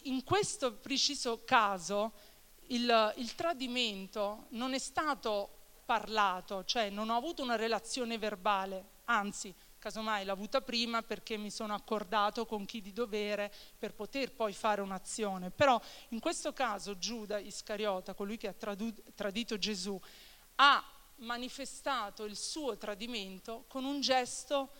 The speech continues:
eh, fisico, ha baciato. Colui che bacerò, quindi a volte noi ci poniamo in un atteggiamento di fronte agli altri che indirettamente stiamo, ehm,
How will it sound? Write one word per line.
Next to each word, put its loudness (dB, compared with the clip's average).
eh, -2
fisico, -2
ha 4
baciato. 0
Colui 0
che -2
bacerò, 4
quindi -2
a 0
volte 2
noi -2
ci 0
poniamo -4
in -8
un -6
atteggiamento -4
di -14
fronte -4
agli -4
altri -2
che -6
indirettamente -4
stiamo, -2
ehm, -8